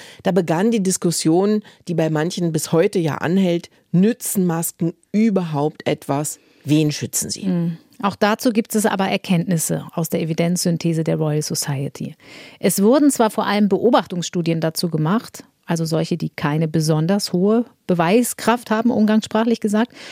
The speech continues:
Speaker 2: Und auch das Studiendesign wurde nicht in allen Fällen als optimal bewertet. Aber alles zusammengenommen kommen die Autoren trotzdem zu dem Schluss,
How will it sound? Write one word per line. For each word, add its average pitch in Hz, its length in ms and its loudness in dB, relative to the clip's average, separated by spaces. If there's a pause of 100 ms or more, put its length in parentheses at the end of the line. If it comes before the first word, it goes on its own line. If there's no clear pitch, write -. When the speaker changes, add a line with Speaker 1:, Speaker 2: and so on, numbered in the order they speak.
(200)
Speaker 2:
Und 214 160 2
auch 214 180 2
das 202 180 0
Studiendesign 214 760 2
wurde 214 220 4
nicht 202 240 2
in 185 220 0
allen 214 340 2
Fällen 196 300 0
als 180 140 -6
optimal 156 720 -2 (160)
bewertet. 147 640 -4 (120)
Aber 170 380 -4 (120)
alles 247 320 0
zusammengenommen 180 800 0
kommen 202 220 -2
die 180 140 -2
Autoren 185 380 0
trotzdem 240 520 0
zu - 100 -2
dem 190 160 0
Schluss, 214 400 0